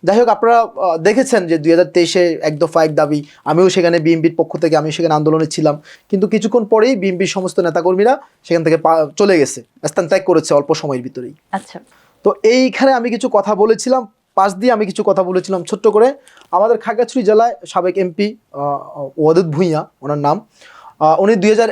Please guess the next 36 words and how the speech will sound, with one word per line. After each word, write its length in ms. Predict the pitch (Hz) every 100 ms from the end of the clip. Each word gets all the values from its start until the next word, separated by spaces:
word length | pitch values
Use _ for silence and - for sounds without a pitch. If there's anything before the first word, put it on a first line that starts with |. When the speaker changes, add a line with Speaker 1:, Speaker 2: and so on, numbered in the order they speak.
| -
Speaker 1:
একে 400 | 202 202 233 233
বিএনপি 480 | 175 196 202 190 202
জাতীয়তাবাদী 480 | 175 196 196 196
দল 160 | 180 190
থেকে 220 | 196 202
এমপি 200 | 180 170
হয়। 200 | 170 160 - _ _ _ _
আর 160 | 156 165
ওনার 220 | 190 214
এমপি 260 | 208 196 220
হওয়ার 180 | 220
পিছনে 300 | 196 208 233
আমাদের 300 | 220 175 175
পারিবারিকভাবে 680 | 156 180 190 226 233 208 220
আমাদের 320 | 170 160 160
বাবার 320 | 151 151 160 160
এবং 260 | 156 147 143
আমাদের 280 | 139 143 143
পরিবারের, 440 | 170 196 214 202 - _ _ _
আহ, 260 | 151 143 151
খুব 240 | 180 196
একটা 180 | 180 160
অবদান 300 | 160 160 180
ছিল, 280 | 151 190 214 254 _ _ _
আমাদের 220 | - 151 160
Speaker 2:
আচ্ছা। 80 |
Speaker 1:
খাগড়াছড়ি 340 | 170 165 160 170
মানুষের 340 | 160 160 175 160 -
অনেক 300 | 147 156 151
অবদান 260 | 160 170
ছিল। 220 | 160 185
যেহেতু 240 | 156 156 156
আপনারা 240 | 139 147
জানেন 220 | 147 147 156 _ _ -
খাগড়াছড়ি 380 | 160 156 156 147
গুচ্ছগ্রাম, 520 | 143 - 151 147